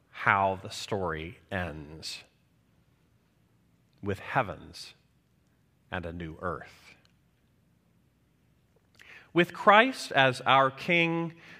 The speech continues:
we in the Diocese of Oklahoma and here at Christ Church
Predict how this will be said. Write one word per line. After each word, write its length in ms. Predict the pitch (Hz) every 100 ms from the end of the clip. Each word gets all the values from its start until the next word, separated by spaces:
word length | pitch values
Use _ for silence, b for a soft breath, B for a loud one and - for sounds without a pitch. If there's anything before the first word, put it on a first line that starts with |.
| B
we 220 | 131 170
in 100 | 160
the 80 | 127
Diocese 600 | 117 120 143 - 135 -
of 100 | 117
Oklahoma 840 | 107 95 107 101 151 156 156 131 90
and 100 | 101
here 440 | 95 151 147 143 95
at 160 | 95
Christ 400 | - 135 131 -
Church 520 | - 127 113 104 -